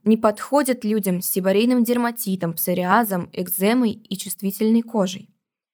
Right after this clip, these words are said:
В остальных случаях при жирной и сухой коже головы можно использовать скраб один-два раза в неделю,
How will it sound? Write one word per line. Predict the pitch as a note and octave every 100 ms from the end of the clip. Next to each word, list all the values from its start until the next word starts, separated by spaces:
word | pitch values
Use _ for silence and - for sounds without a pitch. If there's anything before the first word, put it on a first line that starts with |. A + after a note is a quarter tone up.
| _ _ _ _ _
В | G#3
остальных | A3 - F#3+ A#3+ -
случаях | - C4 - G3 - - _
при | A#3
жирной | A#3+ A#3+ G3+ G3
и |
сухой | G3+ G#3 G#3
коже | F#3+ - G3+ F#3+
головы | F#3+ F#3 G3 E4
можно | A#3 A3+ G3+ F#3
использовать | F#3 - F#3 F#3 F3 -
скраб | - A3+ - -
один-два | F#3+ A3 D#4 A3+ F#3+
раза | G#3 B3
в | B3+
неделю, | C4 G#3 E3+ E3+